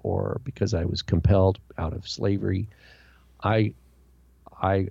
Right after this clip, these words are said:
forsake idolatry and I want to worship the God of Abraham and Isaac, Jacob. I, I love,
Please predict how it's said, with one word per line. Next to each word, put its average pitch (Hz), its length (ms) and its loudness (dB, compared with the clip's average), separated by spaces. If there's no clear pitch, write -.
forsake 113 540 -4
idolatry 98 580 0
and 95 60 0
I 87 60 4
want 95 220 4
to 92 40 4
worship 92 440 0
the - 100 -6
God 90 180 0
of 87 80 0
Abraham 90 320 6
and 85 80 6
Isaac, 82 280 0
Jacob. 95 420 2
I, 82 240 0
I 87 180 2
love, 98 460 2